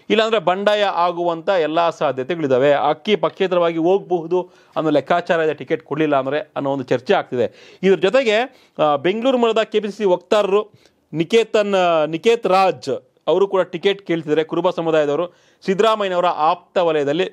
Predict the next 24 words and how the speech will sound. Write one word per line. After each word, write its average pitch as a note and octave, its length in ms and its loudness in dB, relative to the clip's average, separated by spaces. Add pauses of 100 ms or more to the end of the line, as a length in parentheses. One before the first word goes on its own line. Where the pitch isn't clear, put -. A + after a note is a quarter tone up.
ಗುರುತಿಸ್ಕೊಂಡಿರ್ತಕ್ಕಂಥ C#3+ 840 -2 (160)
ನಿಕೇತ್ D#3 480 -2
ರಾಜ್ E3+ 340 0
ಕೂಡ E3 160 -2
ಟಿಕೆಟ್ D3+ 580 -2
ಕೇಳ್ತಾ C3+ 380 0
ಇದ್ದಾರೆ. C3 440 2 (400)
ಅದ್ರ D#3+ 160 2
ಜೊತೆಗೆ A3 460 2
ಕೆ G#3+ 180 0
ಪಿ A3 100 -6
ಸಿ G#3 80 -4
ಸಿ G#3+ 100 -4
ಕಾರ್ಯಾಧ್ಯಕ್ಷ G3 500 -2
ಪ್ರಕಾಶ್ F#3+ 580 -2
ಗೌಡ E3 240 0 (560)
ಪಾಟೀಲ್ D#3+ 480 0
ಇವರು F3+ 320 -2
ಕೂಡ, F#3+ 180 0 (520)
ಆ, C3 120 -2
ಟಿಕೆಟ್ E3 440 -4
ಬಯಸಿದ್ದಾರೆ, D#3 440 0
ಅರ್ಜಿಯನ್ನ C#3 480 -4
ಹಾಕಿದ್ದಾರೆ. C#3+ 840 -4